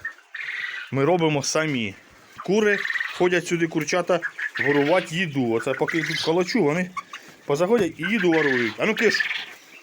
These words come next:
А у них, головне ж, насипаний там такий самий у кареті.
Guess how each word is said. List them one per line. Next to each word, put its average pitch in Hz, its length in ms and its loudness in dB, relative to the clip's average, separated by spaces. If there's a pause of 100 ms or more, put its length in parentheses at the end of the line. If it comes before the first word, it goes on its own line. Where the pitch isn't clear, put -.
(840)
А 123 80 2
у 175 100 4
них, 254 160 2
головне 180 260 4
ж, 156 60 -2
насипаний 180 460 0
там 139 160 -2
такий 190 240 0
самий 147 300 2
у 127 60 0
кареті. 110 420 -2